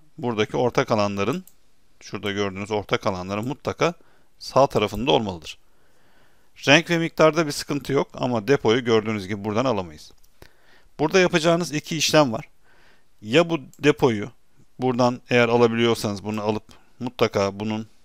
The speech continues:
düş-, ortak alanın sağına getireceğiz şu şekliyle. Bakın bunu da göstereyim. Burayı seçtim. Shift'e basıyorum. Çizgiye geldikten sonra buradan tutup yan tarafa sütunu taşıyorum. Ya da tam tersi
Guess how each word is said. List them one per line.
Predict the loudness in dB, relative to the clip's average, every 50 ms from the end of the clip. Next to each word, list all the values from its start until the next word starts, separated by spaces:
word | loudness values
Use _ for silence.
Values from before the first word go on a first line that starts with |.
| -20 -20 -20 -20 -20 -20 -20 -16 -12
düş-, | -10 -10 -10 -6 -2
ortak | 0 0 2 4 2 2 2
alanın | 2 0 0 0 -4 -6 -10 -12
sağına | -6 -2 0 0 0 0 0 0
getireceğiz | -2 -2 -2 -2 -2 0 0 0 0 -2 -8 -12
şu | -10 -8 -4
şekliyle. | -2 -2 -2 -2 -2 -4 -2 -2 -4 -6 -10 -18 -20 -20 -20 -20 -20 -20 -20 -20 -20 _ -20 -20 -20 -20 -20 -16 _
Bakın | -10 -8 -6 -4 -4
bunu | -4 -2 -2
da | -2 0
göstereyim. | 0 -2 -2 -2 -2 -2 -2 -4 -6 -8
Burayı | -6 -4 -2 -2 -2
seçtim. | 0 0 -2 -2 -2 -6 -8 -6
Shift'e | -6 -4 -4 -4 -4 0 2 2 2
basıyorum. | 2 0 -2 -4 -4 -4 -4 -6
Çizgiye | -8 -8 -8 -8 -4 0 0 2 4
geldikten | 4 4 2 2 0 -2 -2 0 0 0
sonra | -2 -4 -4 -4 -4 -4 -4 -6 -10 -16 -20 -20 -20 -20 -20 -20 -20 -20 -20 -20 -20 -20 _ -4
buradan | -2 -2 0 0 -2 -2
tutup | -4 -6 -6 -6 -6 -6 -8 -12 -20 -10 -2
yan | 2 2 2 2
tarafa | 2 0 0 0 0 -2 -2 -2
sütunu | -4 -8 -12 -8 -6 -6 -2
taşıyorum. | 0 0 0 0 -2 -4 -4 -4 -6 -10 -20 -20 -20 -20 -20 -20 -20 -20 -20 -20 -20 -20 -20 -20 -20 -20 -20 -20 -20 -20 -16 -4
Ya | 2 4 4 4
da | 4 4 2 -2 -6 -18 -20 -20 -20 -20 -20 -20 -20 -20 -20 -20 -20 -20 _ _ _ -20 -20 _ _ _ -20 -20 -20 -20 -20 -20 -20 -20 -20 -20 -20 -20 -20 -20 -8 0
tam | 2 4 4 4
tersi | 4 4 4 4 2 2 -2 -2 -2 -2 -2